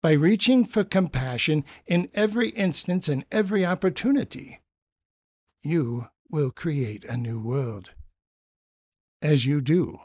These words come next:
many of the systems of Earth will begin to change in the face of that compassion. It's time for unconditional love to grace the Earth in threes.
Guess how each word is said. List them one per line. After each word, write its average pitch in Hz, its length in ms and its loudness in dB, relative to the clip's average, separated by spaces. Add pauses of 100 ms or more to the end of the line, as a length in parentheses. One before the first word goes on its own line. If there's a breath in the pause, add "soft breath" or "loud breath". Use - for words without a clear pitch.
(180)
many 107 380 -8
of 139 140 -6
the 151 100 0
systems 165 540 0
of 151 140 0
Earth 110 360 -8 (360)
will 165 120 6
begin 156 300 6
to 180 120 2
change 127 560 -2
in 139 120 0
the 139 60 -2
face 151 560 -4
of 143 180 -6
that 131 260 -10
compassion. 135 840 -8 (1200)
It's 170 140 2
time 165 260 6
for 156 160 -4 (160)
unconditional 160 720 2
love 143 320 -2
to 165 100 -4
grace 151 480 2
the 160 240 -2
Earth 139 440 -4
in 147 220 -2
threes. 127 720 -6